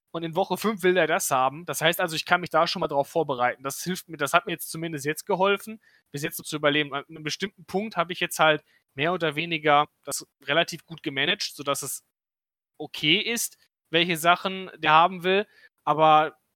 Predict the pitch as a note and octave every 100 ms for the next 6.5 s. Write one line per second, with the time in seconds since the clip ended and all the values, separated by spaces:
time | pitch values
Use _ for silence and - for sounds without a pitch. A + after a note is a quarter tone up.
0 | - D3+ E3+ E3 D#3+ D3 D3+ D3+ D3+ D#3
1 | D3+ D3 D3+ D#3+ - F#3 D#3 D#3 - D#3+
2 | D3+ D3 D3 D3 D3+ _ _ - C3+ D#3
3 | - - C#3+ C3+ C3+ - D3 C#3+ D3+ D3+
4 | D3 C#3+ D3 D3 D3 - C#3+ C#3+ C#3 E3
5 | D3 - C3+ B2+ C#3 C#3 C#3 D3+ D3 C#3+
6 | D3 D#3 C3 C3 C3